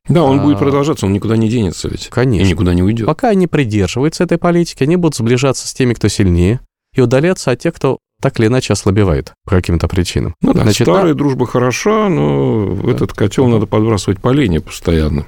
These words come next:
Speaker 2: Абсолютно точно. И поэтому нам надо
Speaker 1: Причем
Speaker 2: усиливаться. Тогда
Speaker 1: вполне конкретные поленья.
Speaker 2: <laughs> Да. Нам надо усиливаться.
Speaker 1: Ну, у нас
Speaker 2: И
Speaker 1: есть военное
Speaker 2: тогда
Speaker 1: сотрудничество в рамках А Д К П с Казахстаном. Я думаю,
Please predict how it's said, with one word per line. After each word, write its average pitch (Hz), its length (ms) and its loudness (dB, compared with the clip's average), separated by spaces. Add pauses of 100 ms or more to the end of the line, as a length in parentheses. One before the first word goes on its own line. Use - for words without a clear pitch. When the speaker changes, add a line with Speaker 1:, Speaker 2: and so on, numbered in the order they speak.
(140)
Speaker 2:
Абсолютно 139 560 0
точно. 104 440 0
И 113 280 2
поэтому 165 400 0
нам 165 220 2
надо 82 200 -2
Speaker 1:
Причем 95 160 0
Speaker 2:
усиливаться. 82 560 -4
Тогда 98 320 0
Speaker 1:
вполне 208 180 2
конкретные - 540 -2
поленья. 101 640 0
Speaker 2:
<laughs> - 80 -12
Да. - 280 -2 (400)
Нам 208 220 2
надо 101 200 0
усиливаться. 117 760 0
Speaker 1:
Ну, - 120 2
у 170 60 2
нас 180 140 2
Speaker 2:
И 101 80 0
Speaker 1:
есть 95 160 0
военное 98 340 2
Speaker 2:
тогда 113 140 -2
Speaker 1:
сотрудничество 95 640 -2
в 85 120 2
рамках 85 360 -2
А - 40 2
Д - 120 -4
К 107 180 -2
П 196 140 0
с - 80 -2
Казахстаном. 92 680 0
Я 98 120 0
думаю, 98 340 0